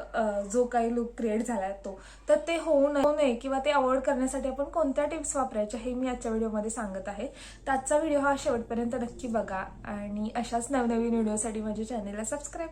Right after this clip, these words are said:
करा आणि बेल आयकॉन दाबायला विसरू नका. आजच्या व्हिडिओमध्ये आपण जे काही बघणार आहोत की साडीमध्ये स्लिम कसं दिसायचं, त्यावर फक्त आपण साडी किंवा ब्लाऊजवरतीच नाही बोलणार आहे, तर आपण बोलणार आहोत की हेअर,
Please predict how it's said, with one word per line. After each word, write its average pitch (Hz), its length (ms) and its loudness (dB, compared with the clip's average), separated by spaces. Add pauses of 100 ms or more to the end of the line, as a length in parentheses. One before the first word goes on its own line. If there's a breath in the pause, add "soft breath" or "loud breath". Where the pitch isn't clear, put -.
करा 202 180 -4
आणि 190 140 -8
बेल 190 180 -8
आयकॉन 202 340 -10
दाबायला 202 380 -6
विसरू 302 340 -4
नका. 220 280 -6 (640 loud breath)
आजच्या 302 400 8
व्हिडिओमध्ये 330 460 2
आपण 311 380 0
जे 269 180 4
काही 277 180 4
बघणार 240 400 2
आहोत 233 320 -2
की 254 100 -4
साडीमध्ये 233 500 0
स्लिम 233 300 -2
कसं 240 200 -4
दिसायचं, 214 440 -6
त्यावर 233 380 0
फक्त 277 240 -4
आपण 262 280 0
साडी 220 360 0
किंवा 247 220 0
ब्लाऊजवरतीच 240 720 2
नाही 240 160 0
बोलणार 208 320 -4
आहे, 208 200 -6 (580 loud breath)
तर 254 120 0
आपण 247 320 -2
बोलणार 240 360 2
आहोत 240 220 -2
की - 240 -10
हेअर, 233 420 2